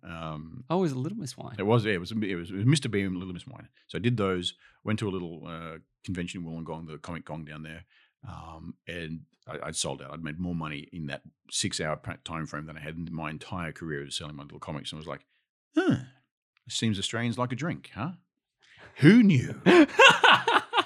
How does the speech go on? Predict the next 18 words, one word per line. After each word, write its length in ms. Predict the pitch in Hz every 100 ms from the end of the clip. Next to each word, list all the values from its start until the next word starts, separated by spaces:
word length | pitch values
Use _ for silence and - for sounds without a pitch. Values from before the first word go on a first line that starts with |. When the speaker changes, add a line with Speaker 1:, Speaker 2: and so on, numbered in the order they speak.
| - 523
Speaker 1:
Who 180 | 156 185
knew? 420 | 170 139 107 71 - - - -
So 280 | - 139 139
I 100 | 156
got 180 | 156 123
really 300 | 139 170 135
inspired 380 | 110 - 117
by 100 | 107 85
that, 200 | 101 -
and 100 | 104
I 140 | 101
came 240 | - 104
up 80 | 98
with 100 | 87
the 140 | 85 87
rest 260 | 98 123
of 80 | 107
the 160 | 92